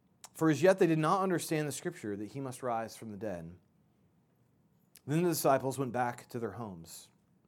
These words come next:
But Mary stood weeping outside the tomb. And as she wept, she stooped to look into the tomb,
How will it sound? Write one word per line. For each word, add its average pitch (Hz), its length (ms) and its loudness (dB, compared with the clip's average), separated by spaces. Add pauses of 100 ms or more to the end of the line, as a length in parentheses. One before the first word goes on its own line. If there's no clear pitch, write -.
(1080)
But 160 100 2
Mary 170 400 6
stood 151 340 0
weeping 120 560 -2
outside 104 300 -8
the 95 60 -8
tomb. 87 340 -12 (1040)
And 143 100 0
as 180 80 4
she 214 140 0
wept, 160 220 6
she 156 120 -8
stooped - 480 -2
to 156 80 -2
look 143 180 0
into 180 360 0
the 123 80 -4
tomb, 104 460 -10